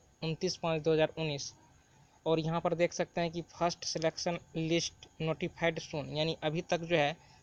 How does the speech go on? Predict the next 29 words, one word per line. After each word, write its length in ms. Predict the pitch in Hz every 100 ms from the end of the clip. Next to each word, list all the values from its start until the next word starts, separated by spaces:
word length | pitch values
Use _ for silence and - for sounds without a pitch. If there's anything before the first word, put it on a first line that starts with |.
| -
फर्स्ट 280 | 170 170 -
सिलेक्शन 520 | - 160 156 - 165
लिस्ट 280 | 170 165 165
जारी 340 | 156 156 175 - -
नहीं 440 | 156 151 151 160 185
किया 240 | 175 175
गया 220 | 160 170 160
है। 180 | 196 - - _ _ - - - _ _ - _ - _ _ _ - _ _ -
अब 120 | 170
आइए 280 | 170 170 175
जानते 300 | 175 170 -
हैं 60 | 180
कि 80 | 196
कहाँ 260 | - 160 165
से 140 | -
आप 180 | 160 -
लोग 140 | 175 - 160
लिस्ट 360 | 160 170 - - -
डाउनलोड 380 | 156 160 160 175
करेंगे। 480 | - 151 135 131 - _ _ _ _ _ _ _ _ - - - _ _ _ _ _ _ _ - - - - - -
तो 60 |
यहाँ 140 | 175 185
पर 120 | 196
आप 100 | 180
देख 200 | 175 185
सकते 280 | - 185 -
हैं 100 | 185
कि 220 | - 190 - - _ -
डाउनलोड 560 | 156 165 170 170 180